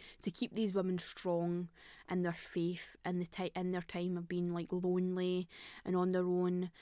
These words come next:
and he was just trying to make sure that they kept to their faith and they kept strong. But in my general opinion, I think I know exactly why he was visiting these women, and it was nothing to do with faith. Now, I'm not saying that he went into these women's home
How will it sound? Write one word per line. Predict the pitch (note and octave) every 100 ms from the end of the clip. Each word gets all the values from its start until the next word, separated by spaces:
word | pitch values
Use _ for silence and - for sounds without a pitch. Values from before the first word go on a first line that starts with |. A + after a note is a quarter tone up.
| - -
and | F3+
he | F#3
was | F3+
just | F#3+ -
trying | F#3+ F3
to | -
make | F3+ -
sure | - F#3 F3+
that | F3+ - - - - -
they | F3+
kept | - F#3 -
to | F#3+
their | F#3
faith | - - G3 F#3 F#3+ F3+ F#3
and | F3+
they | F3
kept | - F3+ -
strong. | - - - G3 G3 G3 G3+ G3+ - - - - -
But | F3+
in | G3
my | G3 F#3+
general | F3 F#3+ F#3 F#3+ F3+
opinion, | E3+ - G3 G#3 G#3+ G3+ G3+
I | F#3
think | - F#3 F3+
I |
know | F3
exactly | F3 F3 E3+ - F#3+
why | F#3+
he | F#3+
was | F#3+
visiting | F#3+ F#3+ - F#3+
these | F#3+
women, | F#3+ F#3 -
and | F#3+ F3
it |
was | F3+ F3+
nothing | F#3 F3 F#3
to | F3
do | E3+ E3+
with | E3
faith. | - F3+ G3 A#3+ - - _ - - - -
Now, | G#3 G3+ G3+ F3+ - _ _ _ -
I'm | G3+
not | A3+ A#3
saying | G#3 G3 F#3+
that | F3
he | F#3+
went | E3 F3
into | F3
these | F3+ -
women's | F#3 F3+ F3
home | - F3+ F3 F3 F3